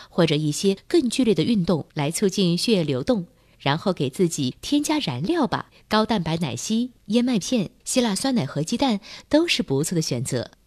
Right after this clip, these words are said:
它能让你精力充沛地工作到中午。八点出发，用你的通勤时间来收听你最喜欢的博客、新闻节目或者有声读物。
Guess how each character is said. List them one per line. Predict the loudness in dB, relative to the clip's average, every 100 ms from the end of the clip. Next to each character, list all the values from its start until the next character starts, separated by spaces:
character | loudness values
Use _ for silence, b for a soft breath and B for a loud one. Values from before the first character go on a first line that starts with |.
| -16
它 | -2 2
能 | 4
让 | 4 4
你 | 4
精 | 4
力 | 2 0
充 | 0 -2
沛 | 2 2
地 | 2 -2
工 | 0 0 2
作 | 0
到 | -2
中 | -2 0 0
午。 | -2 -6 _ _ _ -20 _
八 | 0
点 | 2 -6 -6
出 | -8 -2
发， | -2 -4 B B B
用 | 2 4
你 | 2
的 | 0 0 -2
通 | -2 -2
勤 | 0 -2
时 | 0
间 | 0 2 0 B B
来 | -2 0
收 | -2
听 | 0 0
你 | 0
最 | 2 2
喜 | 2 -6
欢 | -4 -2 0
的 | 0 0
博 | -2 -4
客、 | 0 -2 B B
新 | -6 -2
闻 | 0 0
节 | 0
目 | 0 -2 B B
或 | -2 -2
者 | 0 -2
有 | -4
声 | -4 -4 -2
读 | -2
物。 | -2 -4